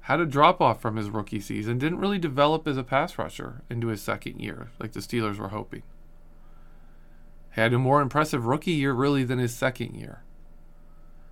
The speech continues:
Isaiah Loudermilk, can he bounce back? Who is,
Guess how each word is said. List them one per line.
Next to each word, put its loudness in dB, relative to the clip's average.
Isaiah 2
Loudermilk, 4
can -2
he 0
bounce 0
back? 0
Who 8
is, 10